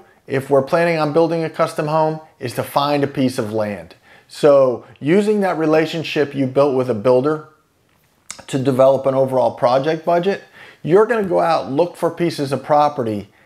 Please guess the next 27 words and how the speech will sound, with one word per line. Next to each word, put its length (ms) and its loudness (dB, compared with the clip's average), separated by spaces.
to 80 -20
find 680 -2
that 120 -2
would 100 -2
be 120 0
suitable 500 2
for 180 -4
your 200 2
family 580 -2
and 160 -6
your 160 0
project. 680 -6
Here 260 4
in 100 -2
New 120 0
Jersey, 400 2
that's 240 2
a 60 -2
big 260 0
challenge. 480 -6
That's 260 -2
not 200 -4
true 240 -4
everywhere 420 -2
in 120 -8
the 60 -16
country. 460 -12